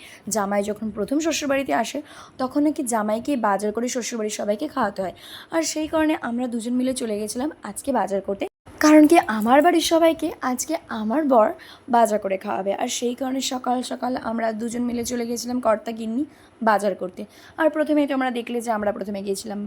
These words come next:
মাংস কিনতে, আর তারপর চলে এসেছিলাম সবজি বাজার করতে। আর এখানে আমার বর কিন্তু খুব সুন্দর বাজার করতে পারে। তোমরা যারা যারা আমার ভিডিও দেখছো তারা ঝটপট করে আমাকে কমেন্ট করে জানাও যে তোমাদের কার কার এই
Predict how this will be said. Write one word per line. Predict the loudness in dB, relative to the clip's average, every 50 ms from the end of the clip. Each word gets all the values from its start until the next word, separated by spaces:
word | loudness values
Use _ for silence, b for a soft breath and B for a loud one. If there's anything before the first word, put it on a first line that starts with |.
| -10 -12 -8 -6
মাংস | -6 -6 -6 -6 -8 -6 -2
কিনতে, | 0 -2 0 0 -2 -4
আর | -4 -2 -2
তারপর | -2 -2 -2 -4 -6 -6 -6
চলে | -8 -8 -8
এসেছিলাম | -8 -8 -10 -8 -10 -10 B B B B B B B B -4
সবজি | -2 -2 -2 -2 -2 0 0 2
বাজার | 2 2 0 -2 -2 -4
করতে। | -8 -8 -8 -12 -14 B B B B B B -6 -4
আর | -4 -4 -4 -6 -8 -8
এখানে | -8 -8 -8 -6 -4 -4
আমার | -4 -4 -4 -4
বর | -6 -6 -8 -8
কিন্তু | -10 -10 -10 -10 -14
খুব | -14 -16 -14 -12
সুন্দর | -8 -6 -4 -4 -4 -2 0
বাজার | 0 0 0 -2 -4 -4
করতে | -6 -8 -8 -6 -6
পারে। | -4 -6 -6 B B B B B B B _ _ _ -10 -6 4 6
তোমরা | 8 8 8 8 6 6
যারা | 6 6 4 4
যারা | 4 2 2
আমার | 2 2 2
ভিডিও | 4 4 4 4 4 2
দেখছো | 0 0 -2 -2 0
তারা | 0 0 2 2
ঝটপট | 2 2 2 0 -2 0
করে | 0 0 0
আমাকে | 0 -4 -4 -2
কমেন্ট | -2 -2 0 -2
করে | -2 -4 -2 0 0
জানাও | 0 2 2 0 0 -2 B B B B B B B 0
যে | 0 0 4 4
তোমাদের | 2 2 2 2 0 0 2 2
কার | -2 -2 2 0
কার | 0 0 2 2
এই | 2